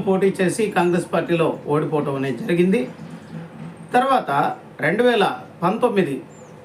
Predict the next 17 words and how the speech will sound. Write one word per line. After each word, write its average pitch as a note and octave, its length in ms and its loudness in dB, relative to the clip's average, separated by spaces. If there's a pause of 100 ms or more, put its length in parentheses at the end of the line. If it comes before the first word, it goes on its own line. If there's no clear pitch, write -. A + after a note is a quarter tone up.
(520)
దానికి F#3+ 300 2
ముందు G3 400 2 (500)
రెండు E3 240 2
వేల F#3+ 460 2
పద్నాలుగో F#3 440 2
సంవత్సరంలో F3+ 600 0 (1080)
జరిగినటువంటి E3 680 2
పరిణామాలు, C#3 640 0 (640)
కంగాటి B3 380 2
శ్రీదేవమ్మ G3 540 4
రెండు F#3 260 0
వేల F#3 160 2
పంతొమ్మిది E3+ 760 2 (520)
సార్వత్రిక E3 500 0
ఎన్నికల్లో D3 400 0
గెలుపొంది A3 920 2 (520)
అక్కడ D3 540 0